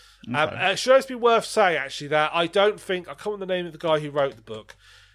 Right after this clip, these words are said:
Speaker 1: He's not great at writing characters. He's not brilliant at writing characters.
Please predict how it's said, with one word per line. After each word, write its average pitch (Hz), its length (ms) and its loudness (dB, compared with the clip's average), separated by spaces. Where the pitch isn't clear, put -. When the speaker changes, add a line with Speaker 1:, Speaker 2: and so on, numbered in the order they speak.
Speaker 1:
He's 151 280 -8
not 208 280 0
great 190 240 0
at 180 60 -10
writing 175 300 -4
characters. 107 760 -8
He's 135 200 -12
not 151 260 -2
brilliant 104 260 -16
at 95 60 -20
writing 95 280 -16
characters. - 680 -20